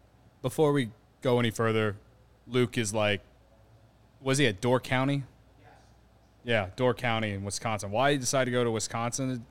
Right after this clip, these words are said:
like, to take days off to go to Wisconsin? That, hey,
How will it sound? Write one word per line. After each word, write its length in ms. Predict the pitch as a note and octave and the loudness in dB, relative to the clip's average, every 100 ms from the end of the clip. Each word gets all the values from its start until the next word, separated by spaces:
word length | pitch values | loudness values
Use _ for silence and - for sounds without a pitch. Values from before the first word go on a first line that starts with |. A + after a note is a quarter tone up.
| - | -6
like, 180 | A2+ - | -6 -6
to 80 | |
take 320 | A#2+ - C#3 A#2+ | -4 2 0 4
days 260 | B2+ B2 | 2 4
off 220 | A2 A2+ - | 0 -2 -4
to 80 | |
go 120 | A2+ A2+ | -2 -2
to 60 | |
Wisconsin? 600 | A2 - A#2 A#2+ C#3 C3+ - - _ _ _ _ _ _ _ | -2 -6 -6 -6 -4 -4 -6 -20 _ _ _ _ _ _ _
That, 180 | - C#3+ - - | -2 -2 -4 0
hey, 240 | C3 G2 | 0 0